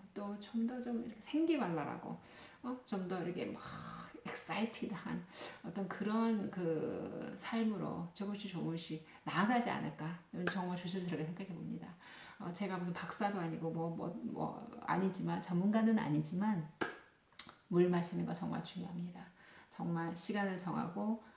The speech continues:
아침에 일어나서 두 컵 이상, 어, 실온에 있는 물, not too hot, not too cold. 너무 차가운 거 말고 너무 추-,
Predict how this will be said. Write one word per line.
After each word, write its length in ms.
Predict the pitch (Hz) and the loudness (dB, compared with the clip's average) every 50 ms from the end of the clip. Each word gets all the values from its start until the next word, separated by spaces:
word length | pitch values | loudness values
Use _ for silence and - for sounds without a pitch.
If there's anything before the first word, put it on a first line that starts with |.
| - | -12
아침에 340 | - 160 - - - 165 160 | -10 -10 -8 -4 -4 -2 -2
일어나서 600 | 156 - - - - 170 - - 196 202 214 208 - | -2 -2 -2 -2 -4 -4 -4 -2 -2 -2 -4 -4 -6
두 180 | - 170 175 | -8 -8 -8
컵 200 | - - 160 - | -6 -6 -4 -4
이상, 420 | 175 170 - 196 196 208 214 214 208 - - - - - - | -4 -4 -4 -4 -4 -4 -4 -6 -8 -10 -16 -20 -20 -18 -12
어, 80 | - | -10
실온에 420 | 160 - - 226 208 202 196 175 165 | -6 -4 -2 -2 0 0 0 -2 -2
있는 360 | - - 151 151 - 156 160 | -2 0 0 0 0 0 0
물, 160 | 160 170 180 214 202 | 0 0 -2 -2 -2
not 220 | - - - 156 151 - - - - | -2 -2 -2 -4 -4 -6 -12 -16 -8
too 200 | - 196 185 180 | -4 -4 -2 -2
hot, 400 | 170 - 208 208 226 233 - 180 | -2 -2 -2 0 0 0 0 0
not 180 | 170 170 - | -2 -2 -2
too 180 | - 170 - - | -8 -12 -12 -10
cold. 280 | - - 160 156 175 | -8 -8 -8 -6 -4
너무 240 | 170 175 175 175 175 175 | -2 0 0 0 -2 -4
차가운 380 | - - 202 - 190 196 190 | -4 -8 -6 -2 -2 -2 -2
거 80 | 180 220 | -2 -2
말고 260 | - - - 175 170 | -2 -2 -2 -2 -2
너무 260 | - - 160 165 - - | -2 0 -2 -2 -2 -4
추-, 220 | - - - 233 | -8 -10 -12 -12